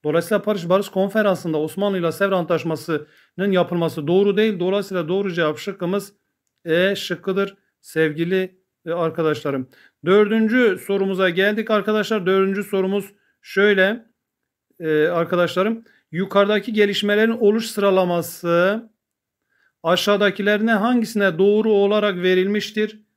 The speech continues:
Sorumuz bu arkadaşlar. Süreniz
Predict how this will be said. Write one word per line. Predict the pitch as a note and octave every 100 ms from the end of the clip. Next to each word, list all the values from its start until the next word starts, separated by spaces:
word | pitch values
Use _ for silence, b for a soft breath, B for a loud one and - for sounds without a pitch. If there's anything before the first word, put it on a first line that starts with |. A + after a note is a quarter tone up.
| _ _
Sorumuz | - G3+ G3 G3+ F#3+ F#3+
bu | G3+
arkadaşlar. | F#3+ F#3+ F3+ F3+ G3+ G3 b b _
Süreniz | - G3+ F#3+ F3 G3+ G3 -